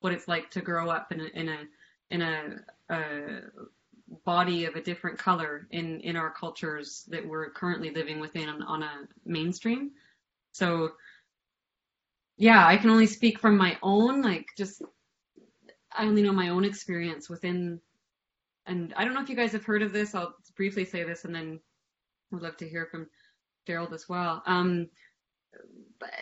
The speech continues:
there's, like, this thing about, like, a, a privilege game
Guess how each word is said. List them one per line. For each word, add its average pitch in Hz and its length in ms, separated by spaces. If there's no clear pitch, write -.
there's, 247 220
like, 247 140
this 247 180
thing 240 360
about, 214 260
like, 180 200
a, 180 200
a 190 80
privilege 233 680
game 277 460